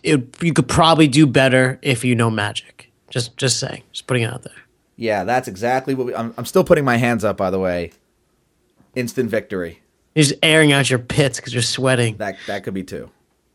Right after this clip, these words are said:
Speaker 2: It is.
Speaker 1: You know, I, I
Speaker 2: Had to heat her
Speaker 1: tore
Speaker 2: up.
Speaker 1: you up on that argument.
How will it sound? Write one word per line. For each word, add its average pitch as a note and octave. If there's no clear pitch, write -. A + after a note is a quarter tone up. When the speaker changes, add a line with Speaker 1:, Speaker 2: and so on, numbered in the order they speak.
Speaker 2:
It F#2+
is. F#2
Speaker 1:
You C#3
know, C3
I, A#2+
I C3
Speaker 2:
Had G#2
to F#2
heat F#2
her D#2
Speaker 1:
tore D#3
Speaker 2:
up. D3
Speaker 1:
you C#3
up C#3+
on C3
that B2
argument. A#2